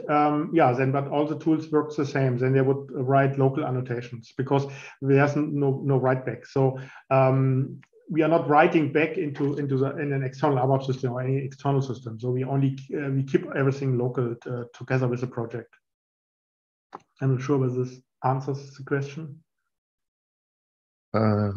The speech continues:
Speaker 2: I don't see any more, uh, questions. Christoph, sa-, thanks so much. It's amazing how much you can do, you know, uh, before you even touch the code. So, um, we've seen a lot of that today in Business Application Studio.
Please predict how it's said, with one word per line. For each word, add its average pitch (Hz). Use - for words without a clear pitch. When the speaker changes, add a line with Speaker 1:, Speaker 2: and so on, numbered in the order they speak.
Speaker 2:
I 110
don't 123
see 135
any 120
more, 110
uh, 104
questions. -
Christoph, 151
sa-, 151
thanks 147
so 143
much. 127
It's 117
amazing 139
how 127
much 127
you 123
can 110
do, 123
you 120
know, 101
uh, 104
before 104
you 117
even 110
touch 107
the 101
code. 131
So, 101
um, 98
we've 104
seen 120
a 107
lot 107
of 110
that 104
today 101
in 104
Business 104
Application 95
Studio. 135